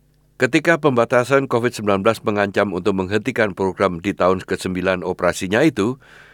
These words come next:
Universitas Monash meluncurkannya secara virtual dan menemukan manfaat utama bagi siapapun yang dapat mencapainya. Profesor Karen Adams dari Monash Kakwan Durik Unit Kesehatan Pribumi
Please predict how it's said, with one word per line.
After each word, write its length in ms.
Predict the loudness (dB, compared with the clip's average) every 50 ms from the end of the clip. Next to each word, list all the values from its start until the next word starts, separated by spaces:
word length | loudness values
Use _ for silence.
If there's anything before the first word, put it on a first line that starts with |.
| _ _ _ _ _ _ _ -2
Universitas 720 | 0 2 2 2 0 -2 -4 -4 -2 0 0 -2 -2 -2 -4
Monash 320 | -4 -2 -2 -2 -2 -2
meluncurkannya 640 | -2 0 0 0 2 0 0 0 2 0 2 2 0 0 0
secara 400 | -2 -2 0 0 0 0 -2 0
virtual 560 | 0 -2 -2 0 0 2 2 2 2 0 -4 -8 _ -20 -20 -20 _ _ -4
dan 240 | -2 -2 0 0 -2
menemukan 480 | -2 0 0 0 0 0 0 0 -2
manfaat 480 | 0 -2 -6 -6 -4 -2 -2 -2 0 -2
utama 480 | -4 -2 0 0 0 0 -2 -4 -4 -6 _ _ _ _
bagi 240 | -2 -2 0 0 -2
siapapun 720 | -2 0 0 0 0 0 -2 -2 0 -2 -2 -2 -4 -4
yang 240 | -4 -4 -4 -4 -4
dapat 320 | -4 -2 -2 0 0 -2 -2
mencapainya. 800 | -4 -6 -6 -4 -4 -4 0 0 0 0 0 0 -2 -4 -6 -10 _ _ _ _ _ _ _ _ _ _ _ _ _ -6
Profesor 480 | -4 -4 -2 -2 -4 -2 0 0 -2 -2
Karen 400 | -2 -2 0 0 0 0 0 0
Adams 400 | 0 2 2 0 0 -2 -2 0
dari 320 | 0 2 2 2 0 -2
Monash 560 | 0 0 2 2 2 0 0 -2 -8 -12 _ _ _ _ _ _ _ _ _ _ _
Kakwan 480 | -4 -2 -2 -2 -2 -2 -4 -2 0
Durik 320 | 0 0 2 0 0 -2 _
Unit 400 | -6 -4 -2 0 0 0 -2 -2
Kesehatan 480 | -4 -2 0 0 0 0 0 -2 -2
Pribumi 560 | -2 -4 -4 -4 -2 -2 0 0 0 0 -2